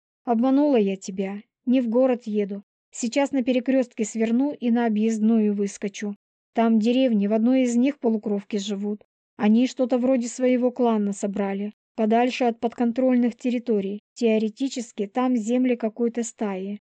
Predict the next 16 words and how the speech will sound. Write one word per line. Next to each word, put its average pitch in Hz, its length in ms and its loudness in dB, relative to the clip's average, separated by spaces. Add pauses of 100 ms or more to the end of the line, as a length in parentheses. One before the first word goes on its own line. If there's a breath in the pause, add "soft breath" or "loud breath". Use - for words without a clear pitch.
(180)
Но 240 160 0
они 247 220 2
к - 60 -8
нам 233 220 2
никогда 226 440 2
не 233 160 2
лезли. 196 540 -4 (200)
Надеюсь, 233 560 0
и 240 40 -4
дальше 254 340 -2
не 185 100 -8
полезут. 190 520 -10 (420)
Это 226 220 -4
далеко? 233 520 -2 (320)
Не 269 160 2
особо, 196 560 -4